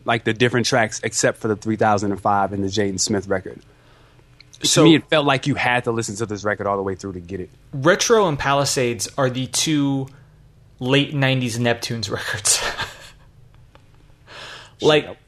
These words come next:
Speaker 1: all of them, wasn't it? <laughs>
Speaker 2: like, the Palisades, Pharrell might as well be going after royalties because it is so uncanny.
Speaker 1: You know what?
Speaker 2: What?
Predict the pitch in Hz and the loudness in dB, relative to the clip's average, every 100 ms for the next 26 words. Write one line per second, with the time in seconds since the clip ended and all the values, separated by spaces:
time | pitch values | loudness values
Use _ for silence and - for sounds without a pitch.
0 | - 147 - 87 95 135 - - 147 143 | -20 -20 -20 -20 -20 -20 -18 -16 -14 -12
1 | - 156 147 - 139 151 - 185 208 220 | 2 4 4 -2 0 0 2 2 4 4
2 | 208 143 123 117 113 - - - _ _ | 2 2 2 0 -4 -10 -12 -14 _ _
3 | - - _ _ _ - - 175 151 135 | -20 -20 _ _ _ -20 -4 0 0 2
4 | 160 196 196 160 147 - - - 147 151 | 4 4 4 4 2 -2 -16 -4 0 2
5 | 170 160 156 160 139 135 143 139 135 131 | 2 2 4 4 4 2 2 4 0 -2
6 | 117 107 113 190 247 143 - - - - | -6 -8 0 4 6 4 0 -8 -10 -12
7 | - - _ _ - - - - - - | -12 -18 _ _ -20 -20 -20 -20 -20 -20
8 | - - 160 - 165 151 147 131 - - | -12 -4 -2 4 6 6 4 2 -4 -8
9 | - _ - - - 156 160 - - 202 | -16 _ -20 -20 0 4 4 4 2 2
10 | 196 165 - 180 185 175 110 110 117 - | 2 -2 -2 0 2 0 -4 -8 -14 -20
11 | - - 202 320 370 403 285 - - - | -20 0 6 8 8 6 0 -6 -10 -8
12 | - - - - - - - 117 - | -10 -12 -16 -20 -20 -8 -2 -2 -4